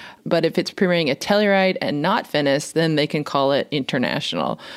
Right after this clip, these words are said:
So when you look at the list, you see,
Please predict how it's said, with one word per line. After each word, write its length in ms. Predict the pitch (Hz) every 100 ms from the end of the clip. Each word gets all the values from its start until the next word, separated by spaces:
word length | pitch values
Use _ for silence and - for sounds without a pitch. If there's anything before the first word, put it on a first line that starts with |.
| -
So 420 | - 202 180 175
when 200 | 165 185
you 120 | 185 180
look 220 | 196 226
at 100 | -
the 80 | 175
list, 480 | 160 147 160 - 170
you 100 | 156
see, 720 | - 156 151 147 147 147